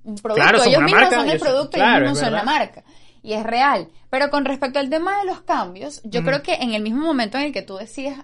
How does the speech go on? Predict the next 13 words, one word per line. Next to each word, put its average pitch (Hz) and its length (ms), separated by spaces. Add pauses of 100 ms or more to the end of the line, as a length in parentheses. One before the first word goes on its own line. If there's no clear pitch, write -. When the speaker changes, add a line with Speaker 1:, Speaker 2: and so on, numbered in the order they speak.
(120)
Speaker 1:
hacer 233 360
algo 302 200
nuevo, 208 440 (240)
es 208 100
cuando 247 240
tú 196 80
dijiste, 226 560 (520)
"No 262 180
necesariamente 339 640
ya 269 100
no 277 80
tengo 302 200
miedo 180 220